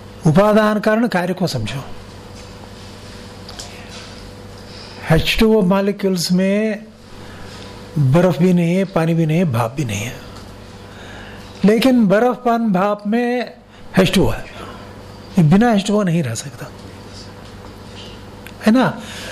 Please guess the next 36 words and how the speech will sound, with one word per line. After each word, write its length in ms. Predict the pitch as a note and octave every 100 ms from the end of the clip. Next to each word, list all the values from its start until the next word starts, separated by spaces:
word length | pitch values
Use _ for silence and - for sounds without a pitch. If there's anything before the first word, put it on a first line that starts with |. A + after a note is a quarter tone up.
| - - -
वहां 180 | G#3 A#3
पर 140 | B3
एच 180 | G3 G3
टू 80 | C4+
ओ 80 | B3+
के 80 |
बारे 180 | A#3 A#3
में 120 | A#3 A3
बोलता 200 | G3+ A3+
है, 420 | A#3 A#3 - - - -
बर्फ 260 | E3+ G3 F3+
भी 120 | F#3
नहीं, 200 | E3+ E3
बाज 240 | E3+ G#3 F#3
भी 140 | F#3
नहीं, 240 | E3+ F3+ F#3
कुछ 220 | G3+ G3
भी 120 | A3+
नहीं, 260 | F#3 F3 F3
पीने 280 | F#3+ F#3+ G3
का 140 | F#3+
नहीं, 200 | F3+ F#3
कुछ 200 | F#3+ E3+
भी 100 | G#3
नहीं 160 | F3+ A3+
बोलता 320 | F3 C3 -
है। 140 | - - - - - - - - - - - -
अभी 140 | F#3+ F#3+
हो 200 | F3 C4
रहा 120 | G3+
है 120 | C#3
ना, 280 | D#3+ A#3+ C#3+ -
इसका 160 | -
मतलब 240 | B3+ A#3 G#3
क्या 120 | F#3+
है? 160 | B2+